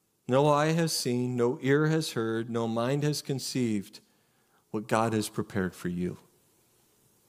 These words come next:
But God has revealed it to us by his Spirit. That's not talking about heaven. That's like, "Hey, someday when we get to heaven." No. It is true of heaven, but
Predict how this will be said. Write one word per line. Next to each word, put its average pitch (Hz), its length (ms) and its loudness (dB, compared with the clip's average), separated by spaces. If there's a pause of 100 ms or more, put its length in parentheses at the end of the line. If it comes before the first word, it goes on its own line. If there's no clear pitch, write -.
(2750)
But - 120 -10
God 139 220 6
has 131 220 -2
revealed 127 680 2
it - 160 -4
to 120 200 -6
us 101 160 -6
by 110 200 -10
his 107 280 -6
Spirit. - 760 -6 (1800)
That's - 220 -2
not 180 120 2
talking 175 360 0
about 143 260 2
heaven. 143 260 0
That's 135 200 -6
like, 143 160 -6
"Hey, 160 320 0
someday 151 500 -2
when 147 160 -4
we 135 80 -8
get 156 180 -6
to 131 100 -8
heaven." 143 460 -4
No. 143 360 -2 (920)
It 151 120 4
is 208 160 4
true 147 260 4
of 120 80 -2
heaven, 135 300 0
but 139 180 -8